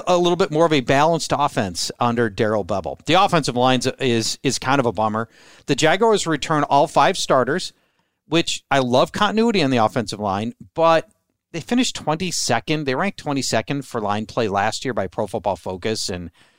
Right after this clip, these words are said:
I don't know, you bring all those guys back. They put the franchise tag on left tackle Cam Robinson, who was been ba-, who's a bad, he's had a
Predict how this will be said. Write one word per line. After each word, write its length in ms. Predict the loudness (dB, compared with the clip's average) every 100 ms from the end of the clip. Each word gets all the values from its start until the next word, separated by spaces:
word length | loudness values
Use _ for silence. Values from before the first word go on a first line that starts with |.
| _ _ _
I 140 | 0 2
don't 60 | 2
know, 20 |
you 140 | 2
bring 160 | 2 4
all 120 | 4
those 200 | 4 2
guys 220 | 2 2
back. 260 | 2 0 0
They 80 | -2
put 120 | 0
the 60 |
franchise 460 | 0 0 2 2 2
tag 240 | 2 2
on 100 | 2
left 180 | 0 -2
tackle 280 | -2 -2 -2
Cam 280 | -2 -2 0
Robinson, 420 | 0 -2 -2 -4
who 100 | -4
was 180 | -4 -6 -14 _ _
been 180 | -4 -2
ba-, 220 | 0 -2 -2
who's 120 | -6
a 40 |
bad, 240 | 0 0 -2 _ -20 -8
he's 120 | 0
had 120 | 2
a 120 | 2